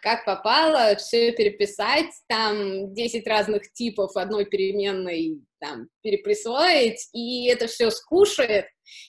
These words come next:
И мне кажется, это проблема для новичков, потому что это запутывает и учит, мне кажется, с-, может научить неправильным подходам, и дальше все уже просто полностью перепутать.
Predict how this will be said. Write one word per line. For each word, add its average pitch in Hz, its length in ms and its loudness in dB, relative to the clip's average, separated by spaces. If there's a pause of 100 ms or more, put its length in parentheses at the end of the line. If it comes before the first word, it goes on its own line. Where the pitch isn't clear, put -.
(100)
И 233 320 -2
мне 233 180 0
кажется, 233 320 0
это 214 120 -4
проблема 226 420 -2
для 190 180 -4
новичков, 185 580 -6
потому 196 380 -4
что 196 520 -2 (600)
это 233 300 -2
запутывает 233 920 2 (140)
и 226 120 -4
учит, 220 480 -4 (380)
мне 202 220 -6
кажется, 196 540 -4
с-, - 100 -20 (120)
может 233 400 -2
научить 190 560 -8
неправильным 165 1000 -4 (200)
подходам, 185 960 -2 (100)
и 208 160 -8
дальше 214 340 2
все 214 340 -2
уже 196 160 -4
просто - 360 -6
полностью 180 400 -8
перепутать. - 580 -16